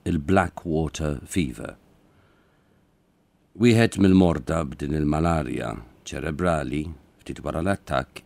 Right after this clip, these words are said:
intelef u ma ġie qatt sensieħ, għax ma damx wisq ma miet.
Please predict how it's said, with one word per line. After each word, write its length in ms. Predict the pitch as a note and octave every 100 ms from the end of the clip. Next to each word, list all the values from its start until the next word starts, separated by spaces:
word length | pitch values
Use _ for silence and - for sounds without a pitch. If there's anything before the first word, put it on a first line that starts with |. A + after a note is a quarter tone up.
| -
intelef 680 | E2 - F2+ F2+ - - - _ _ _ -
u 80 | F#2+
ma 140 | D2+
ġie 180 | C2 D#2
qatt 280 | - A#1 -
sensieħ, 640 | - B1 - A#1+ A1 - - _ _ _ _ -
għax 140 | -
ma 120 | D#2
damx 280 | C#2 B1+ -
wisq 360 | C#2 B1+ - -
ma 200 | C#2 C2+
miet. 380 | A#1 G1+ -